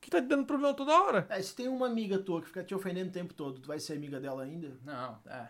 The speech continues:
Speaker 3: E não vai mudar isso ainda, Yuri. Pe-, botar a pessoa pra baixo ainda, Yuri. A pe-
Speaker 2: É, não é
Speaker 1: É.
Speaker 2: legal.
Speaker 3: Não é legal e eu, eu
Speaker 1: É
Speaker 3: cairia
Speaker 1: um comportamento
Speaker 3: fora.
Speaker 1: padrão, ele já, ele já vem... Ninguém começa a, a mudar do nada assim, "Ah, agora eu vou ser tóxico." Não,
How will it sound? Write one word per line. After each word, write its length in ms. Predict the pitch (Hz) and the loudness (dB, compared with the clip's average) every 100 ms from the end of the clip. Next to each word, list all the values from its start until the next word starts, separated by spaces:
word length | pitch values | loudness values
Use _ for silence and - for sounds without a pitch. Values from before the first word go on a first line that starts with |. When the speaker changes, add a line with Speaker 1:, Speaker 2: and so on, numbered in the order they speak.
| - | -10
Speaker 3:
E 80 | 156 | -4
não 80 | 214 | 2
vai 100 | 220 | 4
mudar 320 | 208 190 143 | 4 4 2
isso 160 | 143 185 | 2 -2
ainda, 220 | 151 127 | -4 -6
Yuri. 180 | 110 107 | -8 -8
Pe-, 180 | - 120 | -10 -8
botar 260 | 135 139 | -6 -8
a 20 | |
pessoa 200 | 151 - | -8 -10
pra 140 | 147 135 | -4 -2
baixo 280 | 131 131 143 | -2 -4 -6
ainda, 200 | 123 110 | -8 -8
Yuri. 140 | 104 | -6
A 80 | 104 | -6
pe- 80 | 123 | -8
Speaker 2:
É, 220 | 139 131 | -6 -2
não 80 | 165 | 2
é 160 | 160 | 4
Speaker 1:
É. 20 | 143 | 2
Speaker 2:
legal. 420 | 135 127 113 - | 0 -6 -10 -10
Speaker 3:
Não 80 | 143 | -8
é 20 | |
legal 500 | 160 147 156 170 170 | -4 0 2 2 2
e 140 | 165 160 | -4 -6
eu, 80 | 165 | -8
eu 80 | - | -10
Speaker 1:
É 20 | 156 | 2
Speaker 3:
cairia 200 | 175 190 | 6 10
Speaker 1:
um 40 | |
comportamento 480 | 233 254 247 247 233 | 12 12 12 10 8
Speaker 3:
fora. 140 | 254 | 8
Speaker 1:
padrão, 160 | 208 196 | 8 8
ele 80 | 156 | 8
já, 100 | 165 | 6
ele 120 | 175 | 8
já 100 | 170 | 8
vem... 240 | 160 233 208 190 - - | 8 6 2 -6 -14 -4
Ninguém 360 | 180 185 262 311 277 208 | 4 6 8 4 0 0
começa 500 | 233 214 262 269 269 - | 4 6 6 6 2 4
a, 340 | 208 220 220 | 4 6 6
a 20 | 214 | 4
mudar 340 | 214 185 202 | 6 10 10
do 120 | 214 220 | 10 6
nada 220 | 202 202 | 6 6
assim, 160 | 196 | 4
"Ah, 200 | 175 175 156 | 6 8 6
agora 260 | 151 220 | 8 6
eu 20 | |
vou 80 | 254 | 6
ser 120 | - - | 0 2
tóxico." 500 | 214 - - - - | 2 2 -6 -16 -4
Não, 260 | 180 180 | 2 2